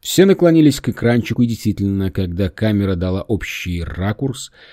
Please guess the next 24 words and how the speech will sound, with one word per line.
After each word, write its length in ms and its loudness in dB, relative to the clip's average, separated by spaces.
в 80 -14
стороне 400 2
от 80 -4
сцены 360 0
можно 300 0
было 320 0
разглядеть 580 -4
каких-то 440 -8
ребят, 580 -4
которые 540 -2
пританцовывали 880 -2
и 240 -4
хлопали 1040 -6
в 80 -4
ладоши. 440 -4
В 140 -6
России, 840 2
в 120 -2
академии, 580 2
одногруппники, 840 2
сгрудившиеся 720 0
у 20 -4
планшета, 600 -2
закричали 800 -6